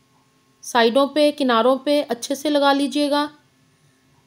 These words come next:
अच्छे से मेयोनीज लगा दी है मैंने।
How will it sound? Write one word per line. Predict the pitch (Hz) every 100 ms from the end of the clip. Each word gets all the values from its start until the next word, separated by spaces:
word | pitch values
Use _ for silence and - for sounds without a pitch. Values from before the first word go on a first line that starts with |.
| _ _ _ _ _ _ _ _ _ _ _ _ _ _ _ _ _ _ _ _ _ _
अच्छे | - - 269
से | 277
मेयोनीज | 262 254 254
लगा | 254 226 208
दी | 208 302
है |
मैंने। | 320 302 381